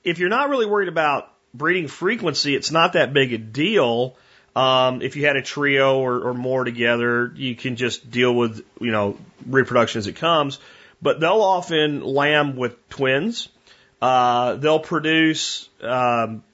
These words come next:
about three cycles per eighteen months for you. I believe, no, it's two cycles per eighteen months.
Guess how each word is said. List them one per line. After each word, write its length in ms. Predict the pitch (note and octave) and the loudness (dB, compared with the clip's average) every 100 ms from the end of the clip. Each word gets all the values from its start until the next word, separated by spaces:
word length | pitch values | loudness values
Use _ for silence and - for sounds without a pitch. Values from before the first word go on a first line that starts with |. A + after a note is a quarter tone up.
| _ _ _ - | _ _ _ -12
about 480 | C3+ C3+ D#3 D#3 - | -4 0 0 0 -8
three 340 | C#3+ E3+ F3 | -8 -6 -6
cycles 840 | - D#3 D#3 E3 D3+ C#3 B2+ A#2+ | -4 0 2 0 -2 -2 -2 -6
per 400 | - - C#3 C#3 - | -10 -6 0 0 0
eighteen 440 | C#3+ - D3 B2 | -2 -4 -6 -4
months 320 | A#2+ C#3 D3+ | 0 0 0
for 240 | - A#2 A2+ | -4 -2 0
you. 100 | A2 | 0
I 40 | |
believe, 260 | A2+ C3 C#3 | -2 -4 -2
no, 160 | C3 | 0
it's 160 | A2 - | -2 -2
two 140 | D#3 | -4
cycles 360 | D#3 C3+ A#2+ A2+ | 0 0 0 -2
per 160 | C3 A2+ | -2 -2
eighteen 260 | G2 G2+ | -4 -8
months. 400 | G#2 F#2+ C3 - | -6 -8 -10 -16